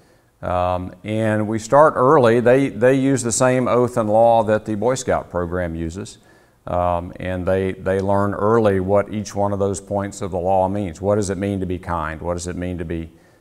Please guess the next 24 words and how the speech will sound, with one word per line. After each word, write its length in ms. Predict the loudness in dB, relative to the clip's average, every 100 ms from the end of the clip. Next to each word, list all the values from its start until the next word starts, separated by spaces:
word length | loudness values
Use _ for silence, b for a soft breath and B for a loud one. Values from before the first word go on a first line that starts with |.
| b
um, 500 | -8 -4 -4 -6 -10 -14
you 120 | -12
know, 140 | -12 -12
thrifty? 580 | -10 -4 -4 -4 -12 -12 b b b b
What 160 | -6
does 140 | -6 -6
it 100 | -8
mean 280 | -6 -6 -6
to 100 | -6
be 140 | -6
helpful? 520 | -2 -2 -2 -12 -12 _ b b b -12
Um, 420 | -6 -4 -4 -6
and 280 | -8 -6 -4
we 120 | -6
teach 360 | -2 -2 -2 2
those 360 | 4 4 2
through, 580 | -2 -2 0 0 -2 -6 b b b b -8
uh, 160 | -6
a 120 | -2 0
variety 480 | 6 8 8 8
of 80 | 6
activities 720 | 6 4 2 2 2 0 -2 -2
that, 160 | -4
uh, 160 | -4